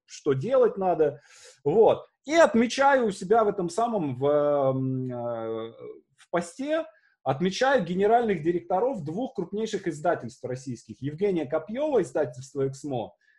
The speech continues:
и Павла Подкосова, «Альпина». Вот, что, типа, ребята, обратите внимание, что крутая книга, может быть, нам имеет смысл перевести и выпустить. У нас в России, по-моему, всего одна книга, э,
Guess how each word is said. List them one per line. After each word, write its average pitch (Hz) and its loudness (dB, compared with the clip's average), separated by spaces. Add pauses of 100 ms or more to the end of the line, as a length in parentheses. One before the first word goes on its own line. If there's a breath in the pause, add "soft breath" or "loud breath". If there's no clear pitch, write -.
(180)
и 254 0
Павла 202 6
Подкосова, 180 0
«Альпина». 156 -2 (840 soft breath)
Вот, 165 4
что, - -10
типа, 185 0
ребята, 202 6
обратите 185 2
внимание, 180 2 (220)
что - -10
крутая 165 2
книга, 226 0
может 180 0
быть, 170 -2
нам 170 0
имеет 170 -4
смысл 208 -8
перевести 160 -12 (140)
и 160 -8
выпустить. 135 -6 (460 soft breath)
У 131 -2
нас 269 2
в 220 0
России, 240 0
по-моему, 214 2
всего 190 0
одна 202 0
книга, 156 2
э, 113 0